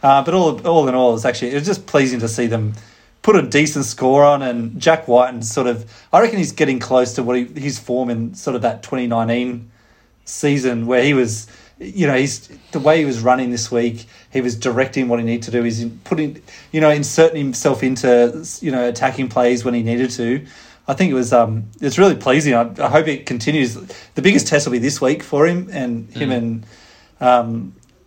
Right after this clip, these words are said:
Speaker 1: Fogarty as well. So, you know, if they can continue their good form and sort of improving every week, I think they're gonna give the Panthers a really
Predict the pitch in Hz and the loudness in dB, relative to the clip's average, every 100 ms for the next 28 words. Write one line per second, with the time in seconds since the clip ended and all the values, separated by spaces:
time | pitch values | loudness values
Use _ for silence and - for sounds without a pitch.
0 | _ - 131 135 127 127 113 127 135 120 | _ 2 2 4 2 2 2 4 4 2
1 | - 127 123 120 - 139 120 117 123 123 | 0 2 2 0 -8 -6 -4 -2 -4 -4
2 | 120 113 - 143 180 175 135 123 117 113 | -4 -6 -6 -4 0 2 4 2 2 -2
3 | 120 110 123 127 120 113 107 - - _ | -6 0 2 2 2 -2 -6 -10 -20 _
4 | _ - 156 135 117 151 151 139 127 120 | _ 0 2 2 0 2 4 4 2 2
5 | 123 143 147 135 120 120 113 - 123 120 | 2 2 0 -4 -6 -6 -8 -10 -8 -6
6 | 113 117 113 110 107 123 117 113 110 110 | -6 -6 -4 -6 -6 -6 -6 -4 -6 -4
7 | 113 110 | -4 -4